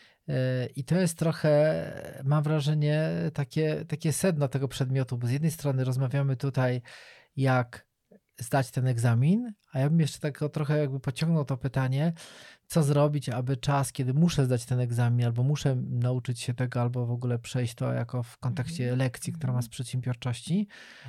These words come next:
Speaker 1: jak uczynić ten czas, e, w jakiejś mierze owocnym, refleksyjnym,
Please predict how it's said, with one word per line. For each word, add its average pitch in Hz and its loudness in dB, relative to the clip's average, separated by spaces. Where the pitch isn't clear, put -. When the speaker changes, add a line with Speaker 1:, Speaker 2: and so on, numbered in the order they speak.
Speaker 1:
jak 139 -2
uczynić 147 -2
ten 143 0
czas, 139 -2
e, 135 -4
w - -4
jakiejś 143 0
mierze 147 4
owocnym, 131 0
refleksyjnym, 131 0